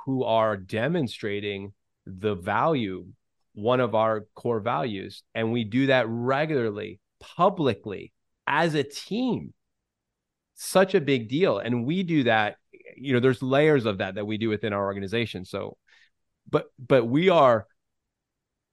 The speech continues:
we are doing this. And a-, anytime that I have been recognized, it's literally like, it's the wind beneath your wings, right? And, you know, they like to say it's better to give than to receive. It's one of those moments where,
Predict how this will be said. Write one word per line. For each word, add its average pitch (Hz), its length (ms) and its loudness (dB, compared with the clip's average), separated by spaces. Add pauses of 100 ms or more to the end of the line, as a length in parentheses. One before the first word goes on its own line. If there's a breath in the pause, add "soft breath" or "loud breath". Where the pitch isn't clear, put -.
(120)
we 147 240 2
are 190 100 6
doing 143 280 4
this. 117 180 2
And 117 100 0
a-, 147 300 2
anytime 160 460 4
that 120 120 4
I 123 140 2
have 127 300 -2
been 117 220 2
recognized, 117 840 -4 (760)
it's 147 200 0
literally 135 680 2 (140)
like, 120 240 2 (440)
it's 143 220 -2
the 131 160 8
wind 151 420 2
beneath 131 400 2
your 107 140 0
wings, 117 640 -6 (560)
right? 120 380 0 (460)
And, 127 500 2
you 131 140 0
know, 120 80 2
they 123 160 0
like 131 200 2
to 123 100 -6
say 120 220 0
it's 110 140 -4
better 120 240 2
to 113 100 0
give 107 400 0
than 110 200 -2
to 113 120 -8
receive. 101 400 -4
It's 98 160 -14
one 160 140 0
of 147 100 0
those 135 260 2
moments 95 540 -8
where, 117 480 2